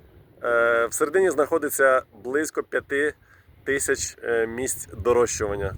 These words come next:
Тобто, е, планові показники і проектні показники були заплановані так, що там, е, є можливість утримання чотири тисячі,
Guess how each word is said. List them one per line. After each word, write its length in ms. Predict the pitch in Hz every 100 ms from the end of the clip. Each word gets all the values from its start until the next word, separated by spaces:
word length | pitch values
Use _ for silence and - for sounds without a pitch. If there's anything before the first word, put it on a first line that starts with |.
| -
Тобто, 420 | 117 - 123 117 - - - - - - - - -
е, 540 | 113 113 113 113 110
планові 360 | - 156 160 151
показники 880 | 139 147 127 127 127 - 139 131 123
і 320 | 123 123 120 113
проектні 300 | 131 143 127
показники 720 | - 120 120 113 - 123 117 - 113
були 460 | 110 117 117 113 110
заплановані 580 | 113 127 123 123 113 117
так, 220 | 156 151
що 120 | 131
там, 280 | - 131 123
е, 520 | 117 117 117 113 110 -
є 140 | 151
можливість 480 | 139 120 135 120 -
утримання 640 | 120 139 151 151 147 147 143 - - - -
чотири 320 | - 131 147
тисячі, 640 | 135 151 170 - - -